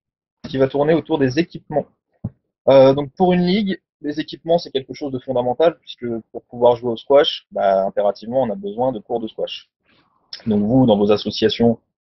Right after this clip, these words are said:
vous êtes rattaché à un club, vous n'avez pas forcément cette problématique, mais à partir du moment où on va avoir une démarche départementale, régionale ou nationale, bah, les équipements prennent une dimension très importante, puisque sans lieu de pratique,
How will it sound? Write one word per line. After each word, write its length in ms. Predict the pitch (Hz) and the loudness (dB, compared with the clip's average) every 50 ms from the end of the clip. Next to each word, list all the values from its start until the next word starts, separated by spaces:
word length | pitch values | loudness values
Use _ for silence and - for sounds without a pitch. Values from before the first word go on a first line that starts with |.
| _ | _
vous 80 | - 98 | -8 -4
êtes 60 | - | -2
rattaché 340 | - 101 - 101 101 - 113 | 0 2 2 2 2 2 4
à 60 | 104 | 4
un 80 | 107 104 | 4 4
club, 280 | - - 123 123 113 | 2 2 2 2 2
vous 60 | 104 101 | 0 -2
n'avez 160 | 98 95 95 | -2 -2 0
pas 160 | - 110 107 | 0 0 0
forcément 400 | - - - - - 110 113 113 | 0 -2 -6 -4 -4 -4 -2 -2
cette 160 | - 107 98 | -2 -4 -6
problématique, 540 | - - 101 101 104 107 104 - 147 151 - | -6 -6 -4 -2 -2 -2 -2 -2 -6 -4 -2
mais 60 | 120 | 0
à 60 | 101 | 0
partir 280 | 92 104 - - - 107 | 2 0 0 0 -2 -2
du 100 | 107 110 | -2 -2
moment 240 | 110 110 117 120 117 | -2 0 2 2 2
où 40 | 110 | 4
on 20 | |
va 100 | 101 104 | 4 4
avoir 300 | 101 101 107 107 104 98 - - | 4 6 6 4 4 2 -4 -10
une 100 | 107 107 | -8 -4
démarche 420 | 104 107 107 110 110 110 - - _ _ _ _ _ _ _ | -2 2 4 4 4 2 0 -4 _ _ _ _ _ _ _
départementale, 720 | - 104 104 117 113 - 120 113 113 110 - 117 117 113 104 | -4 -2 -2 -2 -2 -2 -2 -2 -2 2 4 4 4 4 2
régionale 560 | 98 107 104 107 110 107 110 110 110 104 - _ _ - | -2 -4 -6 -4 -2 0 2 4 4 2 0 _ _ -8
ou 40 | 117 | -4
nationale, 540 | 113 104 101 - - 98 107 120 135 143 - _ _ _ _ _ _ _ - | -4 -4 -4 -4 -4 0 2 2 2 2 -2 _ _ _ _ _ _ _ -6
bah, 100 | 101 98 | -4 -4
les 160 | 98 98 98 | -4 -4 -8
équipements 360 | 107 - - 104 - 127 131 | -10 -12 -14 -6 -2 0 0
prennent 300 | 131 - _ 123 120 120 | 0 0 _ 2 2 2
une 140 | 113 107 101 | 2 0 -2
dimension 540 | 98 104 104 98 104 - - 135 131 113 101 - _ _ | -4 -4 -6 -6 -8 -6 -6 -4 -4 -4 -4 -8 _ _
très 220 | - - 127 120 127 | -6 -4 0 0 2
importante, 460 | 123 - 104 - - 131 139 139 - | 2 0 0 0 0 0 -2 -2 -6
puisque 240 | _ - - 101 - | _ -20 -20 -20 -8
sans 180 | - - 123 | -4 -4 -2
lieu 140 | 120 117 113 | -2 -2 -4
de 40 | - | -4
pratique, 480 | _ - 101 - - - - - - | _ -4 -4 -2 -2 -6 -6 -8 -12